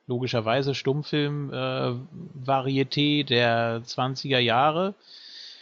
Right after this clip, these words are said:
äh, das sie mitbringen und was sie auch so transportieren. Und die sehen ja auch wirklich so aus. Das ist ja unfassbar. Also wenn man das Gesicht von Simon Gotch sieht alleine, da denkst du wirklich, der ist, äh,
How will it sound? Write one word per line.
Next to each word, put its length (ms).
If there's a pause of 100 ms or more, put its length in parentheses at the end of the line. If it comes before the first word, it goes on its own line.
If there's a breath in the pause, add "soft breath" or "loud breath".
(640 loud breath)
äh, 120 (840 loud breath)
das 180
sie 160
mitbringen 720
und 200
was 160
sie 140
auch 120
so 400 (300 loud breath)
transportieren. 800
Und 160
die 80
sehen 240
ja 160
auch 140
wirklich 320
so 140
aus. 340
Das 180
ist 140
ja 80
unfassbar. 680
Also 220
wenn 60
man 100
das 120
Gesicht 380
von 160
Simon 480
Gotch 320
sieht 260
alleine, 460
da 140
denkst 240
du 140
wirklich, 320
der 180
ist, 320
äh, 760